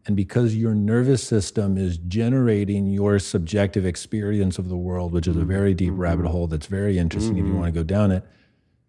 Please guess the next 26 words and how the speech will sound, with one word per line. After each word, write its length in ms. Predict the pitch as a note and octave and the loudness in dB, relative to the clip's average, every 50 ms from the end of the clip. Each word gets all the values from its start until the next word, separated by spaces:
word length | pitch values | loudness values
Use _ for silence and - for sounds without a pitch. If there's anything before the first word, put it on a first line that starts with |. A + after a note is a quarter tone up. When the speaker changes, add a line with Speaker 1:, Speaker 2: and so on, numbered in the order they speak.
| _ _ _ _ | _ _ _ _
Speaker 1:
that 420 | - G#2 G#2 G2 F#2+ F#2+ - _ _ _ _ _ _ _ - | 0 2 2 2 0 -2 -6 _ _ _ _ _ _ _ -4
as 540 | - A#2 A#2+ B2 C3+ C#3 C3+ C3 B2+ - - | 0 2 4 6 6 6 4 2 0 -2 -2
your 220 | - B2 B2 A#2+ | 2 4 6 6
nervous 400 | A#2 A#2 B2+ C3 C3 C3+ A#2+ - | 6 6 6 6 6 4 4 2
system 400 | - A#2 G2 - - A#2 G#2+ G2+ | 2 -2 -2 0 0 0 0 2
is, 380 | F#2 F2 F2 E2+ F2 F2 - - _ _ | 0 0 -2 -2 -4 -4 -6 -12 _ _
the 80 | - G#2+ | -2 0
world 380 | G2 G#2 G#2 G#2 G2+ F#2+ F2 E2+ | 2 2 4 4 4 2 0 -2
feels. 580 | - - F#2+ E2 D#2 - - F#2+ - - - - | -4 -6 -6 -6 -6 -8 -12 -16 -18 -18 -14 -8
Speaker 2:
Mm-hmm. 480 | - A2 G#2+ F#2+ G2 G2 G2 F#2+ F#2 E2+ E2+ - _ _ _ _ - | -6 -4 -4 -4 -4 -6 -6 -6 -8 -10 -12 -16 _ _ _ _ -4
Speaker 1:
And 540 | - A2 G#2+ G#2 G2+ G2 F#2+ F#2 F#2 G2 B2+ | 0 2 4 4 4 4 4 2 0 -2 -4
so, 120 | - A#2 G#2+ | -2 0 2
like, 260 | G#2 G2+ G2 F#2 F2+ | 4 4 2 4 2
a 80 | G2+ | 0
thing 280 | F2+ - - A2+ A2+ A2+ | 0 2 2 2 4 4
that 120 | G#2+ G2+ | 4 4
I 100 | G2 F#2+ F2+ | 4 2 2
share 340 | F2 - - A2+ A#2 A2+ G#2 | 0 2 2 2 4 4 4
often 340 | F#2+ F#2 F2+ - - G2+ G2 | 2 0 0 0 -2 0 0
is, 180 | F#2+ F2 E2 | 0 0 0
like, 280 | G2+ F#2+ F#2 F2+ - - _ _ _ _ _ _ - _ _ - | 0 2 2 0 0 -4 _ _ _ _ _ _ -20 _ _ -4
if 100 | - G2+ F#2 | -2 0 2
the 80 | G#2+ | 4
world 480 | G2 F#2 F#2+ G#2+ A#2+ C3 C#3+ D3 C#3 - | 2 4 4 6 8 8 8 8 6 4
feels 440 | - - - C3 C3 C3+ C3 A#2+ - | -2 -4 0 2 4 4 4 2 0
hopeless, 840 | - - C3 B2 A#2+ - - E2+ D#2+ E2 D#2+ - - - - - | -4 0 2 2 2 0 -4 -10 -10 -10 -12 -14 -16 -18 -20 -20